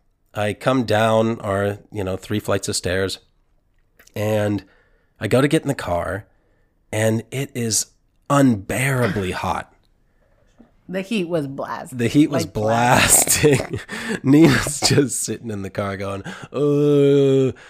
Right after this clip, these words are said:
Speaker 1: oh," you know, doing the breathing exercises. And I look at her and I'm like, "Really? You couldn't turn the heat off?"
Speaker 2: And I'm like, "I literally can't reach.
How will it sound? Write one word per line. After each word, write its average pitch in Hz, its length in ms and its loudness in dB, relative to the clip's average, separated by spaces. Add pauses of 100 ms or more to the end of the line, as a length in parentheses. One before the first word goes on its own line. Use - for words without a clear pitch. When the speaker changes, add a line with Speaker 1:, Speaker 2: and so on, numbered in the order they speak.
(140)
Speaker 1:
oh," 139 680 4
you 110 160 2
know, 107 220 -2
doing 101 340 -4
the 92 220 -6 (360)
breathing 107 320 2
exercises. 95 720 -6 (460)
And 180 100 2
I 214 100 6
look 220 200 4
at 165 80 2
her 156 80 0
and 160 100 2
I'm 156 140 0
like, 151 180 0
"Really? 254 500 2
You 180 100 -4
couldn't 240 320 -2
turn 175 220 4
the 110 60 2
heat 117 280 2
off?" 175 400 4 (800)
Speaker 2:
And 190 100 -6
I'm 190 80 -2
like, 190 240 -4
"I 208 80 -2
literally 202 460 2
can't 175 320 -4
reach. 165 640 -6